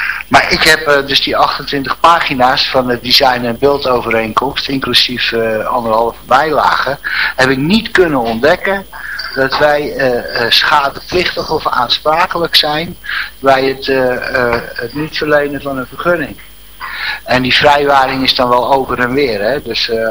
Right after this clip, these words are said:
als we, als wij geen vergunning krijgen van een hogere overheid, zijn wij ook niet aansprakelijk. En ik heb vanaf de eerste week van november heb ik al,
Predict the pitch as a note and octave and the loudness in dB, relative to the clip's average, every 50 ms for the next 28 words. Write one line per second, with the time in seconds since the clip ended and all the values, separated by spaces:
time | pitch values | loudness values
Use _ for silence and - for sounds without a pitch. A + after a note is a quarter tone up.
0 | A2 - B2 A#2+ - B2+ C3 C3 - - - A#2+ A#2+ - C3+ B2+ C#3+ C#3+ - - | -4 -4 -6 -6 -2 -2 -2 -2 -2 -4 -4 -4 -2 0 2 2 2 2 0 -2
1 | C#3+ C#3 - C#3 C3 C#3 C#3+ C#3 C#3 C#3 - - C3+ B2+ C3 B2+ - - - B2 | -2 -2 -2 -2 0 0 0 0 0 -2 0 2 4 4 4 2 0 -2 0 0
2 | A#2+ B2 B2+ B2 B2+ C3+ C3+ C3 - - A#2+ B2+ C3+ C3 - B2+ B2 B2 B2+ B2+ | 0 2 2 4 4 2 2 0 -2 0 0 0 0 0 0 0 0 0 0 0
3 | - C3+ B2+ B2 B2+ B2+ C3 C3+ C#3+ - C#3+ B2+ - C3+ C3+ - - - A#2 A2 | -2 -2 -2 0 0 -2 -2 -2 -4 -6 -6 -8 -6 -6 -6 -6 -6 -4 -2 -2
4 | G2 G2 - - - - - - - - - - - - - - - - - - | -2 -2 -2 -4 -8 -8 -10 -10 -14 -14 -12 -10 -6 -4 -4 -2 -2 -2 -2 -4
5 | - - - - C3 C3+ B2+ - C3+ C3 - - - B2+ B2+ A#2+ - - - B2 | -4 -6 -2 0 2 2 2 2 2 0 2 0 0 2 2 2 2 0 -2 0
6 | A#2 D#3 E3+ E3 - - D#3 C#3+ C3+ C3 B2+ - - B2+ A#2 A2+ A2 A2 - D#3 | 2 2 2 4 2 2 2 2 2 2 2 0 -2 -2 0 0 0 0 4 4
7 | F3 F#3 F#3 E3 D3 C3+ C3 C3 B2+ C3 - - A#2 A2 G#2 G#2 - - | 2 4 4 2 2 2 2 2 0 0 2 4 2 2 2 -2 -8 -10